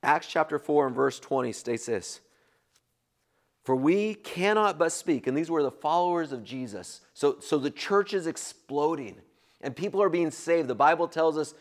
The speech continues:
in those first two chapters of Acts that, that daily the Lord is adding to the numbers those that are being saved. And some of those that are being saved and some of those that are saved say,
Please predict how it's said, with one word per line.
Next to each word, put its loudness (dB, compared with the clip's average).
in -4
those 2
first 0
two -2
chapters 0
of -2
Acts 4
that, -2
that -4
daily 6
the 4
Lord 6
is 0
adding 4
to -2
the -2
numbers 0
those 4
that -2
are 4
being -4
saved. -6
And -4
some 4
of 4
those 8
that 4
are 4
being 2
saved 4
and -2
some 4
of 6
those 8
that 4
are 4
saved 4
say, 4